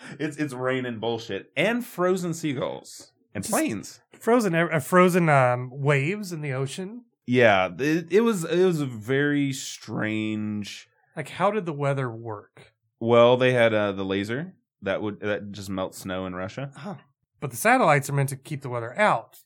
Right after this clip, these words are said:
Speaker 2: But no, they harness the weather.
Speaker 1: Well, no, no, Kyle.
Speaker 2: But
Speaker 1: It's
Speaker 2: they
Speaker 1: been weaponized.
Speaker 2: But they're not. 'Cause if you remember in China, when he drops the eggs, the ground starts heating up.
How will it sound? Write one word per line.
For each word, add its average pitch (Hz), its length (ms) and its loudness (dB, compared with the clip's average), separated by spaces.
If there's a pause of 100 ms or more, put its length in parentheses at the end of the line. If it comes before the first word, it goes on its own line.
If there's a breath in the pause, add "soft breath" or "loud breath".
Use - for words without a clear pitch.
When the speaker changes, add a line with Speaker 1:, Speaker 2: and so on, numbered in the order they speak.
(280)
Speaker 2:
But 135 120 -6
no, 139 180 2
they 127 340 -4 (200)
harness 185 460 -2
the 139 80 -6
weather. 127 440 -6 (300)
Speaker 1:
Well, 117 160 4
no, 120 460 4
no, 120 200 2
Kyle. 101 480 0 (120)
Speaker 2:
But 160 60 -4
Speaker 1:
It's 139 80 -6
Speaker 2:
they 139 100 -2
Speaker 1:
been 82 240 -10
weaponized. - 760 -18 (160)
Speaker 2:
But 175 160 -2
they're 151 120 -2
not. 196 540 0 (360)
'Cause 151 160 -6
if 156 180 -4
you 165 60 -2
remember 208 320 2
in 151 140 0
China, 139 600 -2 (400)
when 139 120 -6
he 143 60 0
drops 156 300 0
the 143 120 -6
eggs, 202 520 -2 (280)
the 135 80 -6
ground 143 520 4
starts 139 300 0
heating 123 300 -4
up. - 200 -18